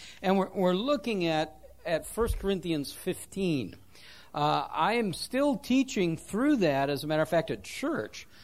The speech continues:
So if you go onto the church website, you'll find, I think there's five, six, seven lessons there,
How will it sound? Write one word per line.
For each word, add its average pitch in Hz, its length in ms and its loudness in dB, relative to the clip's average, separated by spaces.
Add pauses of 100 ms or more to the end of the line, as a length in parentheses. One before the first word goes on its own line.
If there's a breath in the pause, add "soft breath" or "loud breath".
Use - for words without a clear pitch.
(180 loud breath)
So - 120 -4
if 170 140 0
you 240 100 0
go 240 160 2
onto 208 220 2
the 156 80 -2
church 208 260 2
website, 175 760 0
you'll 185 180 2
find, 170 420 0
I 160 140 2
think 190 140 -4
there's 143 240 -6
five, 185 600 -2
six, - 320 -4
seven 175 380 0
lessons 160 540 -4
there, 123 260 -4